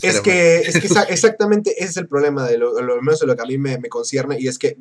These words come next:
Speaker 2: las de Batman de, de Keaton me gustan más porque las puedo tomar más en serio, pero luego me veo las de De Niro y es como que, "Oye, ¿qué pasó aquí? ¿En qué momento
Speaker 1: <laughs> Sí,
Speaker 2: empezó?".
Speaker 1: es,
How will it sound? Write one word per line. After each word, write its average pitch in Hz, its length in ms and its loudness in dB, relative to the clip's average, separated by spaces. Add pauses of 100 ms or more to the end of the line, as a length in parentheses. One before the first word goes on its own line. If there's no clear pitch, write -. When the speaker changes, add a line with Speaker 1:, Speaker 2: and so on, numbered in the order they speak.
Speaker 2:
las 139 180 0
de 135 60 0
Batman 165 340 0
de, 151 80 0
de 135 220 -4
Keaton 170 320 -10
me 151 80 -2
gustan 139 380 -4
más 160 160 -2
porque - 220 -6
las 117 140 -6
puedo 160 240 4
tomar 127 260 -6
más 139 220 -4
en 117 100 -10
serio, 117 440 2
pero 107 160 -8
luego 147 200 2
me 165 140 0
veo 180 160 -2
las 165 240 2
de 151 480 10
De 143 100 2
Niro 180 280 0
y 143 60 0
es 139 100 -4
como 165 160 -6
que, - 80 -4
"Oye, 127 440 4 (520)
¿qué 165 100 0
pasó 202 180 2
aquí? 139 380 -4 (400)
¿En 139 120 -12
qué 156 120 4
momento 170 420 4
Speaker 1:
<laughs> 143 40 0
Sí, 151 100 2
Speaker 2:
empezó?". 123 300 6
Speaker 1:
es, - 300 -8